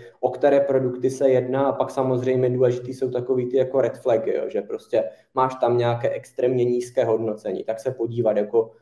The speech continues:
je to relevantní, byl, byl to fakt jako dobrý feedback, eh, byla, byl, byl, já nevím, možná tam je občas někdy jenom nějaký jako faktor náhody, jo, že prostě může se ti stát, že, že ten kurýr ti přiveze produkt, kde něco prasklo, nebo prostě něco bylo,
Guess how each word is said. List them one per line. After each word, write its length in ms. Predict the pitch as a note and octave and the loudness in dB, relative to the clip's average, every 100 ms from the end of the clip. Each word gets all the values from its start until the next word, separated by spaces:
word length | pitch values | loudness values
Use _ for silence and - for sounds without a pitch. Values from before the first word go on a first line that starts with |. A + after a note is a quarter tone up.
| _ - | _ -2
je 120 | B2 | 2
to 140 | C3 | 4
relevantní, 800 | A2+ A2 B2 C3+ C3+ D3+ D3 C#3+ | 6 6 6 2 0 -2 0 0
byl, 300 | B2 A2+ A#2 | 2 2 4
byl 200 | A#2 A#2 | 0 0
to 80 | B2+ | -4
fakt 340 | - A#2+ B2 | -4 -4 0
jako 200 | A#2+ C3 | 0 2
dobrý 400 | A#2+ A2+ A#2+ B2 | 2 2 4 2
feedback, 520 | - C3+ B2+ C3 B2+ | 2 -10 0 4 4
eh, 640 | - - _ - A#2 A2+ A2+ | 2 -12 _ 2 4 4 4
byla, 340 | B2+ B2 B2 | 6 6 6
byl, 260 | B2+ B2 - | 4 4 2
byl, 120 | A#2+ | 2
já 140 | A#2+ | 4
nevím, 220 | B2+ B2 A2 | 2 2 0
možná 280 | A2+ B2+ | -2 -2
tam 180 | B2 B2 | 0 2
je 60 | B2 | 0
občas 340 | A#2 - B2 | -2 -4 -6
někdy 300 | B2 A#2 A#2+ | -2 -4 -2
jenom 240 | A#2 A#2+ A#2+ | -2 0 0
nějaký 280 | A2+ A#2 | -2 -4
jako 180 | B2 C#3 | -6 -8
faktor 480 | - B2 - - C3 | -6 -6 -4 -4 -2
náhody, 460 | A#2 G2 A#2 B2 A2+ | -2 -2 -2 2 2
jo, 120 | G2+ | 0
že 120 | A2 | -6
prostě 480 | - A2+ - A#2 A2 - _ _ | -8 -12 -4 -2 -2 -4 _ _
může 220 | A#2 B2 B2 | -12 -6 -6
se 140 | B2 | -8
ti 160 | B2+ B2+ | -14 -14
stát, 460 | - A2+ A2+ A2+ | 0 6 6 4
že, 480 | A2+ A#2 A#2 A2+ A2+ | -4 0 2 4 2
že 160 | - B2 | -4 -12
ten 320 | C3 B2 B2 | -4 -4 -6
kurýr 320 | A#2+ A#2+ A#2+ | -4 -2 -2
ti 140 | A#2+ - | -4 -18
přiveze 500 | _ A#2+ A2 A2 A#2 | _ -6 -4 -2 -4
produkt, 440 | A#2+ A2+ A#2 A2+ _ - | 0 0 0 -4 _ -8
kde 220 | A#2+ A2+ | -2 0
něco 280 | A2+ A2+ A#2+ | 0 -4 -10
prasklo, 680 | - A#2+ A2 - - A2 | -2 -2 -2 -6 -2 0
nebo 260 | A2+ G#2+ A2+ | 0 0 -2
prostě 340 | - F#2 - | -2 -8 -6
něco 320 | A2 G#2 - A#2+ | -6 -6 -8 -4
bylo, 360 | A#2 A#2 A#2 | 0 0 0